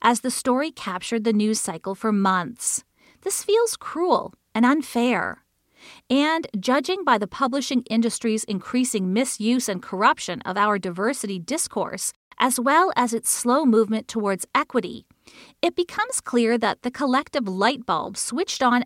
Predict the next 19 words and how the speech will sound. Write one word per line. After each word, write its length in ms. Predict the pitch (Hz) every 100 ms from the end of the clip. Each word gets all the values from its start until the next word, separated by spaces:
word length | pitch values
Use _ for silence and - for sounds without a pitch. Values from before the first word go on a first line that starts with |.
| -
after 460 | 254 370 - 214
Floyd's 440 | 185 - 196 185 -
murder 420 | 233 262 190 185 - - - -
can 180 | 302
be 140 | 302 294
switched 500 | - - 294 359 - -
off 300 | 233 277 320
again, 580 | 240 240 285 175 - - _ _ -
if 100 | 277
it 80 | 339
was 140 | 269
ever 220 | 277 285
truly 480 | 254 - 247 240 220
on 480 | - 254 277 143 - -
in 100 | 202
the 80 |
first 360 | 196 214 254 -
place. 560 | 190 180 - - - - _ - - - -
Many 220 | 247 381